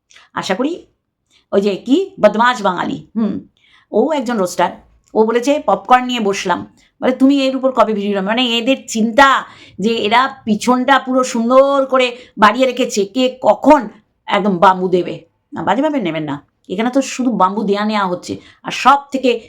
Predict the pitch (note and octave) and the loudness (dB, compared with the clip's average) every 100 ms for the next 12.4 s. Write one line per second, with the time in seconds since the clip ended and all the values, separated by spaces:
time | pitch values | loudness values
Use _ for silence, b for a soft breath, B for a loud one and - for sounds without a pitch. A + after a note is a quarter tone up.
0 | B - B3 A#3 A#3+ D4 C#4+ A3 b b | B -6 -2 0 4 4 2 -2 b b
1 | _ D4+ E4 E4+ F4+ A3+ G#3 F3+ F3+ F3 | _ 2 2 2 0 0 -2 -4 -4 -6
2 | F3 - - _ _ _ _ D4 F#4 G#4 | -8 -10 -14 _ _ _ _ 0 2 2
3 | G4+ D4+ E4+ F4 B3 C#4 C#4+ C#4 C#4+ D#4 | 2 2 -2 0 2 2 0 -2 -2 -6
4 | - B3 A#3+ D4 D4 D4+ D4+ D4 B B | -4 -4 0 0 2 0 0 -8 B B
5 | A#3 C4 C4 A#3+ - G3+ F#3+ F#3 - - | 2 2 0 -4 -6 -4 -2 -4 -8 -12
6 | - _ _ _ _ _ _ _ _ _ | -20 _ _ _ _ _ _ _ _ _
7 | - C#4 C4+ A3 C4+ C4+ C#4 C4+ G#3 G#3+ | 2 2 4 0 2 2 2 0 2 2
8 | G3 F3+ - _ B3+ C4 F#3+ D3+ - F3 | 2 -4 -8 _ 2 2 0 -6 -2 -2
9 | F3 G3 F3+ E3+ F3+ F3+ F3 F#3 G3 F3 | 2 0 0 -4 -4 0 0 0 0 -2
10 | E3+ - E3 - - - C#4+ A3 G3+ C4+ | -4 -4 -4 0 -2 -2 0 0 2 2
11 | C4 A#3 C4+ B3 G3 A3 b b b b | 0 0 0 0 -4 -6 b b b b
12 | b F3+ D#3+ D4 | b -6 2 2